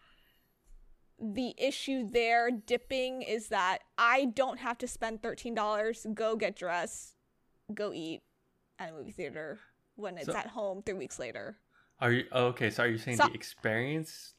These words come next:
Speaker 2: dipped, or do you mean the movie itself dipped?
Speaker 1: No, I think both dipped.
Speaker 2: Both? Okay, okay,
Speaker 1: Yeah.
Speaker 2: okay.
Speaker 1: I only go see M C U, M C U movies now, even though I have Disney Plus.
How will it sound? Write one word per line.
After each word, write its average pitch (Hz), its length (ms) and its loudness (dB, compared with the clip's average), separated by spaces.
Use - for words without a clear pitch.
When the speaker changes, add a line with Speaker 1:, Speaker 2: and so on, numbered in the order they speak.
Speaker 2:
dipped, 185 320 -2
or 120 80 2
do 110 80 0
you 107 80 2
mean 107 140 0
the 104 60 0
movie 104 300 2
itself 98 460 -8
dipped? - 380 -14
Speaker 1:
No, 254 160 -2
I 247 60 2
think 370 320 0
both - 500 2
dipped. 151 260 -4
Speaker 2:
Both? 117 400 2
Okay, 123 280 0
okay, - 120 -2
Speaker 1:
Yeah. 165 200 -2
Speaker 2:
okay. - 180 -8
Speaker 1:
I - 40 8
only 605 300 8
go 508 100 6
see 453 300 6
M 381 120 0
C 349 320 4
U, 359 120 0
M 285 140 -10
C - 200 -12
U 320 60 -12
movies 185 340 -8
now, 196 280 -12
even 269 200 2
though 262 80 0
I 254 80 4
have 262 140 -4
Disney 254 220 -6
Plus. - 500 -14